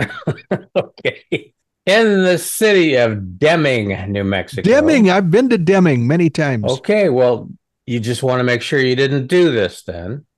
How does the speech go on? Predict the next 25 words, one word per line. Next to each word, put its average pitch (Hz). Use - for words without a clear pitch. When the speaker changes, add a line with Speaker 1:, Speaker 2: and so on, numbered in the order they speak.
Speaker 2:
Well, 151
hopefully 180
I 131
didn't. 175
I 131
haven't 151
been 147
arrested 151
in 117
Deming. 123
Speaker 1:
Human 185
traffic 156
in 113
cemeteries 95
must 110
be 143
limited 135
to -
avenues, 98
Speaker 2:
Oh. 101
Speaker 1:
walkways, 110
and 123
roads 104
when 117
practical. 117